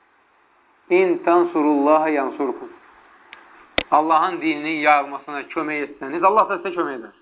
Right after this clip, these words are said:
Peyğəmbər sallallahu aleyhi və səlləm nəsiyyətində İbn Abbas radiyallahu anh'a deyir: "İhfəzilləh yəhfəzkum.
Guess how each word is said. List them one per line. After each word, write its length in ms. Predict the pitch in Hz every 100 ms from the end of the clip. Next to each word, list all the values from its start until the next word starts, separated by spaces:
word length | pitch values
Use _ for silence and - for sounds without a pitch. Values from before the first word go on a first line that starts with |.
| _ _ _ _ _ _ _ _ _ _
Peyğəmbər 480 | 175 185 208 208 190
sallallahu 380 | 196 180 180 180
aleyhi 140 | 175
və 100 | 170 170
səlləm 200 | 170 160 160
nəsiyyətində 640 | - 160 147 147 143 160 175
İbn 140 | 170 143
Abbas 320 | 143 156 151 143
radiyallahu 360 | 131 135 143 135
anh'a 200 | 131 123
deyir: 220 | 131 117 _ _ _ _ _ _ _ _ _ _ -
"İhfəzilləh 720 | 175 175 170 147 151 165 175 156
yəhfəzkum. 480 | - 156 - -